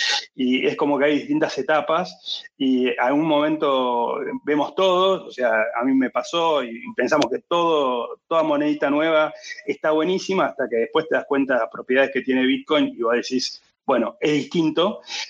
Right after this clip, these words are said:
eh, y cuando te das cuenta que es distinto, es muy muy difícil, eh, pensar, eh, en desprenderte de tus bitcoins. Eh, y hacemos que, por lo menos en mi caso,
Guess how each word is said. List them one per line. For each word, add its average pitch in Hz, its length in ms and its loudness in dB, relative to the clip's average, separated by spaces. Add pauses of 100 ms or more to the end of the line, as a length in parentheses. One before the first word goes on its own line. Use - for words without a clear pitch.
(100)
eh, 127 440 0
y 131 100 0
cuando 131 220 0
te 127 80 -2
das 160 80 0
cuenta 165 260 0
que 156 80 0
es 165 60 2
distinto, 190 760 0
es 143 140 0
muy 156 440 0 (180)
muy 196 220 0
difícil, 131 800 -2
eh, 113 480 0 (200)
pensar, 143 680 0
eh, 123 340 0
en 131 120 2
desprenderte 131 640 0
de 127 80 -2
tus 113 180 -4
bitcoins. - 600 -4 (400)
Eh, 127 360 0 (920)
y 180 180 -2
hacemos 180 500 0
que, 156 240 -4 (260)
por 127 100 -2
lo 131 80 0
menos 170 280 0
en 147 120 -2
mi 208 160 0
caso, 208 580 -2